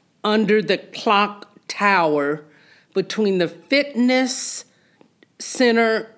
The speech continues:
and the Montecito Clubhouse. We're going to set up the food and a bar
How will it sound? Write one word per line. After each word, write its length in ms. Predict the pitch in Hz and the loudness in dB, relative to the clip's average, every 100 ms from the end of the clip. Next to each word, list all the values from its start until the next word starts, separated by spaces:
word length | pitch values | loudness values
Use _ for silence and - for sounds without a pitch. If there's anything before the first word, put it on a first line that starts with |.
| _ | _
and 560 | - 190 190 180 180 185 - | -4 -2 0 0 0 -4 -6
the 100 | 180 | -6
Montecito 1000 | 175 185 196 208 202 - 202 196 190 185 | -2 0 0 0 -2 -4 0 2 2 0
Clubhouse. 920 | 185 - - 480 - 156 - - - - - - _ _ _ _ _ _ _ | -6 -8 -4 -4 -2 -6 -8 -12 -16 -18 -20 -20 _ _ _ _ _ _ _
We're 360 | - 175 220 277 | -6 2 2 4
going 320 | 226 277 269 | 2 2 2
to 160 | 262 220 | 0 -4
set 400 | - - 214 202 | -2 0 2 4
up 400 | 208 196 190 - - _ _ _ _ _ | 2 2 0 -6 -20 _ _ _ _ _
the 100 | 180 | -6
food 680 | - - 214 233 262 285 302 | -2 0 2 2 2 0 0
and 160 | 196 185 | 0 2
a 80 | 170 | 0
bar 920 | 151 135 190 262 370 302 160 143 185 | -2 -2 2 2 2 2 2 -2 -6